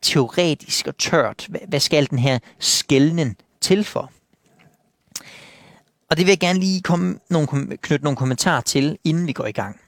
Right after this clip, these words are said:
Hvorfor er det her vigtigt? Hvorfor er det ikke bare teori, men noget, der faktisk er vigtigt at forstå og forholde sig til? Da jeg gik på Luthers Missions Højskole, der var der en af lærerne, der sagde, at den hyppigste årsag, han havde mødt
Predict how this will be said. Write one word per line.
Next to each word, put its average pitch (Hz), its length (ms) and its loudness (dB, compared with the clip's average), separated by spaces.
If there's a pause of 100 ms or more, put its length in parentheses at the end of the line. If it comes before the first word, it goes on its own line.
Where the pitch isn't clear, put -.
(420)
Hvorfor 156 340 0
er 139 120 -2
det 135 120 -2
her 127 120 2
vigtigt? - 680 -4
Hvorfor 147 240 0
er - 20 2
det 123 80 -4
ikke 131 160 -6
bare 135 320 0 (360)
teori, 135 580 0
men 120 120 -2
noget, 120 200 2
der 131 60 0
faktisk - 520 -6 (140)
er - 80 -2
vigtigt - 480 -4
at 123 80 -10
forstå 151 440 -4 (220)
og - 80 -4
forholde 143 360 -2
sig - 140 -8
til? - 160 -8 (1120)
Da 151 40 6
jeg 160 100 6
gik 175 160 -6 (100)
på 127 260 4
Luthers 170 360 0
Missions 151 400 -2
Højskole, 127 640 -4 (180)
der 151 80 2
var 139 60 0
der 147 80 2
en 175 160 0
af 131 120 2
lærerne, 135 340 2
der 120 80 -4
sagde, 139 420 0 (140)
at - 140 -8
den 139 100 2
hyppigste 202 500 -4
årsag, 147 540 -2
han 202 160 2
havde 151 160 2
mødt 135 460 -4